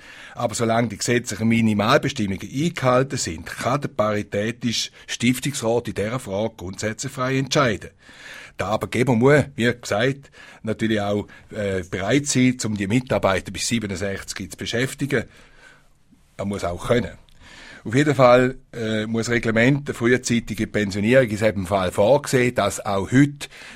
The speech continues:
Männer mit fünfundsechzig oder Frauen mit vierundsechzig können in die Pension gehen.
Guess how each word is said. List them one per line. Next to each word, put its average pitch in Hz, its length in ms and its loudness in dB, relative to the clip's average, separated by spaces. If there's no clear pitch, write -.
Männer 113 340 4
mit 95 220 -4
fünfundsechzig 120 640 0
oder 95 160 -4
Frauen 101 260 0
mit 90 160 -6
vierundsechzig 101 800 -6
können 92 220 -4
in - 60 -18
die 104 60 -8
Pension 78 500 -10
gehen. - 140 -20